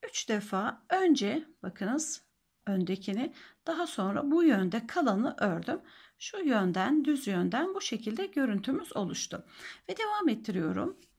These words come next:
Tığımın başını bir defa doluyorum. Kenardaki olan beş trabzanımı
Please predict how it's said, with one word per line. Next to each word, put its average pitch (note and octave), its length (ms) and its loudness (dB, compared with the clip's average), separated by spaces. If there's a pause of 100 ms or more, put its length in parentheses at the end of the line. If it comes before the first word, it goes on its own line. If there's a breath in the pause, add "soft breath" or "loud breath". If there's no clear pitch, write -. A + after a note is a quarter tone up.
(160)
Tığımın F#4 340 2
başını B3 380 0
bir G4+ 180 -2
defa A3 360 -2
doluyorum. F#3 400 -2
Kenardaki D#4+ 760 0
olan F#3+ 340 -2 (400 loud breath)
beş - 260 0
trabzanımı F#3 920 0